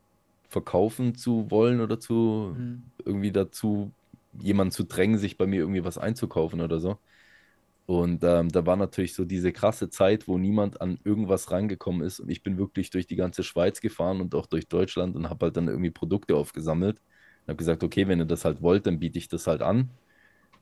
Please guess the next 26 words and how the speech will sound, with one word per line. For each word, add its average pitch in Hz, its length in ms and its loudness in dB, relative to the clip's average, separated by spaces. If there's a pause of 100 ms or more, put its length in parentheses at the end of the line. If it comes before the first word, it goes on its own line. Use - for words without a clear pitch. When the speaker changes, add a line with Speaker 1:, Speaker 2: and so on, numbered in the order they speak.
(140)
Speaker 1:
Und, 87 440 4
ähm, 82 480 6 (520)
war 85 140 6
dann, 85 180 -2
glaub 90 240 4
ich, 85 100 -4
vom, 85 360 -2 (180)
vom 87 220 -4
Timetable 92 680 2
her 87 200 4
irgendwie 85 260 0
so, 82 220 0
was 85 200 0
jetzt - 260 -6
die 85 260 0 (160)
ganze 87 320 2
Geschichte 92 440 -2
mit 87 360 -2 (460)
Pokémon-Streaming 92 1300 2
auf - 220 -4
Twitch - 300 -4
angeht, 90 600 2 (440)
glaub 73 220 -4
ich, 71 100 -10
so 87 140 -2
mit 80 360 -4